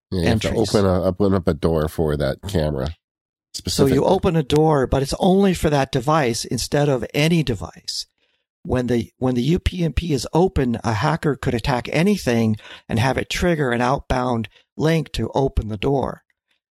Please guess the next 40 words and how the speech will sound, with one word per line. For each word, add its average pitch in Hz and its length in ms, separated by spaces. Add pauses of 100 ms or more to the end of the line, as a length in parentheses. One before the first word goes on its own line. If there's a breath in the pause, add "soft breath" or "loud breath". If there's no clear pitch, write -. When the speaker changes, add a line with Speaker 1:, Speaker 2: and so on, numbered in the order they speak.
(120)
Speaker 2:
So 123 160
by 123 120
restricting 135 560
it 131 180
only 143 300
to 135 120
those 127 240
devices 120 520
that 113 140
are 104 60
supposed 160 580
to 123 80
have 117 180
that 110 180
connection, 110 520 (340 loud breath)
it's - 200
more 117 200
secure. - 560 (460)
Now, 127 140
one 160 260
more 196 280
layer 170 320
beyond 151 420
that, 135 220
which 131 160
is 123 120
what 123 160
I 156 180
do 131 200
personally, 117 720
and 113 200 (460 loud breath)
I 117 220
suggest 151 800 (120)
to 123 160
clients, 110 420
they 120 80
don't 123 180
always 110 300
want 127 300
to, 110 240